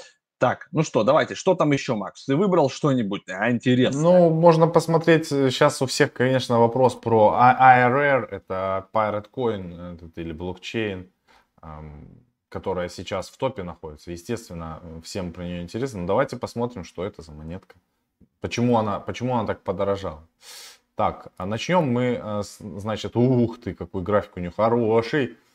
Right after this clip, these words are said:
Speaker 2: За всё время она торговалась, она стоила ничего, начала стоить в районе там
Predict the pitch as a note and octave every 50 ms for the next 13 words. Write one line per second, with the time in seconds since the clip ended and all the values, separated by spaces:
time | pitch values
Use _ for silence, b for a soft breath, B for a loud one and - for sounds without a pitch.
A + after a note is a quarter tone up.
0 | b b b _ F#2+ G2 B2 B2 - - C#3 C3 B2+ B2+ A#2 G2+ F2+ E2+ D#2+ E2
1 | E2 _ _ - F#2+ F#2+ G#2+ A#2+ A#2+ A2+ - A2+ G#2+ G#2 A#2+ A#2+ A#2+ A#2+ A2+ G#2+
2 | G2+ F#2 - - E2+ F#2 G2+ A2+ A2 - - B2 A2+ G#2+ G2+ G2+ G#2+ G#2+ G#2+ G#2
3 | - A#2+ A#2 A#2 C3+ D#3 E3 E3+ D#3+ D3+ D3+ _ - G#2 G2 G2+ G#2 A2 G#2+ -
4 | - G2 F#2+ F#2 - - - G#2 G2 F#2+ F2+ - - F#2+ G2 G2 G2 F#2+ F#2 F2+
5 | E2+ E2 F#2 E2+ D#2+ E2